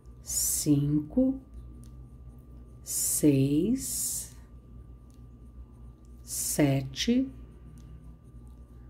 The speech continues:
oito e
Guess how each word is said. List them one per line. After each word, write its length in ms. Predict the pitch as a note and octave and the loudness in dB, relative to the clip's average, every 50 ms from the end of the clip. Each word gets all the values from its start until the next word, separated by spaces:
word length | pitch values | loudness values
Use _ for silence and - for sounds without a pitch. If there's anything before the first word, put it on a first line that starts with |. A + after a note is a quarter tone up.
| - - - - - - - - - - - - - - | -18 -18 -18 -18 -18 -18 -18 -18 -18 -20 -20 -14 -6 -2
oito 840 | D#3+ D3 D3 D3+ D3+ D#3 F3 F3 - - - - C#4 D4+ F4+ F4+ - - - - - - - - - - - - - - - - - - - - - - - - - - - - - - - - - - - - - - - - - - - - - - - - - - - - - - - - - - - - - - - - - - - - - - - - - - | 0 0 2 2 4 2 2 2 -2 0 6 10 10 10 10 8 4 -4 -14 -16 -20 -20 -20 -20 -20 -18 -18 -18 -18 -20 -20 -20 -20 -20 -20 -20 -20 -20 -20 -20 -18 -18 -18 -18 -16 -16 -16 -18 -18 -20 -20 -20 -20 -20 -20 -20 -20 -18 -18 -18 -18 -18 -18 -20 -18 -18 -16 -16 -16 -16 -18 -18 -20 -20 -18 -18 -18 -18 -18 -20 -20 -20 -20 -20 -20 -18 -16 -10 0 6
e 360 | F#3 F3+ G#3 A3+ C4+ D4+ | 8 8 10 10 8 6